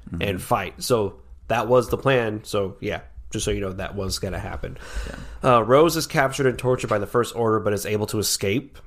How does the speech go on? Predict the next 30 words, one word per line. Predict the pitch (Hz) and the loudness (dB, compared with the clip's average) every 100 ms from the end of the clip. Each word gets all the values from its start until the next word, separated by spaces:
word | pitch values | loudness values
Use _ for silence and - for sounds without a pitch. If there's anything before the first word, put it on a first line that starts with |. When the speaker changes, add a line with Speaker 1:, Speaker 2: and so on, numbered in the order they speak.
| - | -12
Speaker 2:
So | - 95 98 - | -8 -6 -6 -8
she, | - 104 | -8 -6
like | 92 101 | -4 -4
I | |
said, | 104 107 | -4 -4
she | - | -4
had | 98 | -6
a | |
bigger | 92 98 110 | -4 -6 -4
part | 107 95 | -4 -4
in | |
this | 98 - | -6 -6
one. | 98 101 107 - - | -6 -6 -8 -14 -20
Finn, | - 143 156 175 | -2 2 4 2
R | - 135 | 2 2
two, | 135 143 | 2 -2
three | 135 143 | -2 -2
P | 135 | 0
O | 123 | -2
started | - 123 | 0 0
citizens | 110 - 131 131 131 117 - | 0 -2 -2 0 -2 -2 -4
uprising | - - 117 110 107 104 | -6 -4 0 0 0 -4
on | 101 | -6
Coruscant | 101 - 123 113 104 95 | -8 -2 0 0 -4 -4
around | 101 101 | -2 -2
the | 92 | -2
First | 123 113 - | -2 -2 -2
Order | 110 | -2
Citadel | 104 - 104 101 98 | -2 -2 -2 -2 -2
Palace. | - - 98 90 76 - | -6 -8 -8 -6 -8 -10